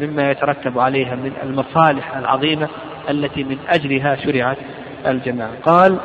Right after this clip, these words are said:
<clears throat> "وتستحب صلاة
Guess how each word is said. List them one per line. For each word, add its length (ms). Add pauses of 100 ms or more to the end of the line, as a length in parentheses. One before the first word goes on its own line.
(160)
<clears throat> 1800
"وتستحب 920
صلاة 640